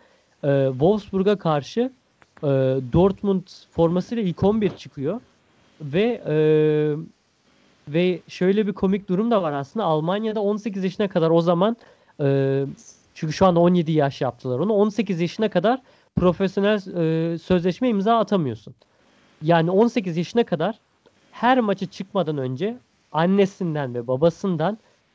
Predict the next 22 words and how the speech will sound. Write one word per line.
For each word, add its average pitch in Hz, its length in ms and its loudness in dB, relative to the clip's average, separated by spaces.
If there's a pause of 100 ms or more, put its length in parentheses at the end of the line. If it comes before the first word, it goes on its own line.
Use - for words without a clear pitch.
(120)
e, 143 140 -4
imza 165 400 2
alıyor. 123 400 2 (300)
Bundesliga 143 540 -4
ve 139 120 -2
Dortmund 139 380 -2
yönetimi 120 380 -8
maçta 120 380 -6
oynayabilir 110 540 -6
diye. 131 120 -20 (600)
Her 185 200 4
maç 185 300 0
işte 160 260 0
babası 165 360 0
gidiyor 170 280 2
böyle 151 180 4
imzayı 160 420 2
atıyor. 170 280 -4
O 185 240 -4
öyle 170 260 0
oynuyor 127 360 -2
Bundesliga'da. 123 680 -6